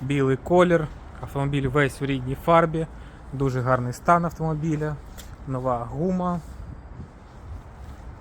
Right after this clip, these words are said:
Білий колір. Дуже чудово виглядає. Автомобіль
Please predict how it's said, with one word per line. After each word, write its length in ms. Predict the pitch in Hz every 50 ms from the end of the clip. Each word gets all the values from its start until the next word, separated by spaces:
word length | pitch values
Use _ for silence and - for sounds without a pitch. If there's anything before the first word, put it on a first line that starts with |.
| - - - - - - - - - - - - - - - - -
Білий 400 | 135 127 143 143 127 120 117 120 -
колір. 420 | - 170 175 175 175 170 170 165 - - - - - - - - - - - - - - - - - - - - - -
Дуже 180 | 127 127 131
чудово 380 | 123 - - 135 139 135 127 127
виглядає. 600 | 123 127 123 127 147 139 135 160 156 160 156 156
Автомобіль 500 | 147 131 - 139 135 135 131 135 135 135